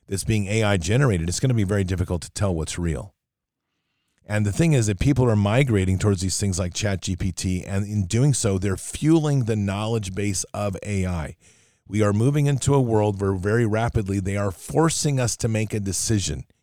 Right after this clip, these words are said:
if you're going to play in their circles. And here's your decision. One, you submit to the A I and you become submissive to it, which is the wef's world.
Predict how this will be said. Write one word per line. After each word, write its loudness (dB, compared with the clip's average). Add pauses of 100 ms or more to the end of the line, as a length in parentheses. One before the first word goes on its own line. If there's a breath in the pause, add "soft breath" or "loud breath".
if -4
you're 2
going 2
to 0
play -4
in 0
their 0
circles. -8 (280 loud breath)
And 2
here's 4
your 0
decision. 0 (600)
One, 0
you 0
submit -2
to -2
the -2
A -2
I -4
and -2
you -2
become -4
submissive -6
to -2
it, -6 (380 soft breath)
which -2
is 0 (220 soft breath)
the 2
wef's 0
world. -2